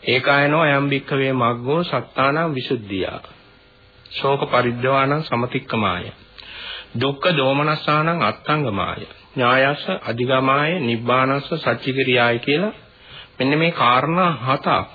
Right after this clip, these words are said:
ලැබෙන ඒකායන ක්‍රමයේ සතර සතිපට්ඨානෙ වැඩීමයි. මෙන්න මේ කාරණා හත තුල තමයි බුදුහාමුදුරුවෝ පෙන්නපු, අවබෝධ කරගත්ත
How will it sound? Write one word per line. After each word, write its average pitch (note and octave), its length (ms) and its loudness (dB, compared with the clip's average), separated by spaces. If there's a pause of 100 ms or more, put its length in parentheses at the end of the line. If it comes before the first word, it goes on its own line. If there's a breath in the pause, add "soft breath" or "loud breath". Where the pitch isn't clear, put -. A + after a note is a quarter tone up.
ලැබෙන B2+ 360 0
ඒකායන C#3+ 540 0
ක්‍රමයේ B2+ 420 0
සතර B2+ 300 -2
සතිපට්ඨානෙ B2 600 0
වැඩීමයි. F2+ 460 -8 (1080 loud breath)
මෙන්න E3 260 2
මේ A3 200 4
කාරණා F3+ 720 2
හත C3 360 -4
තුල E3 260 -2
තමයි A#2 540 0 (1120)
බුදුහාමුදුරුවෝ C#3+ 840 2
පෙන්නපු, C3 640 -2 (280)
අවබෝධ C3 480 0
කරගත්ත C#3+ 580 0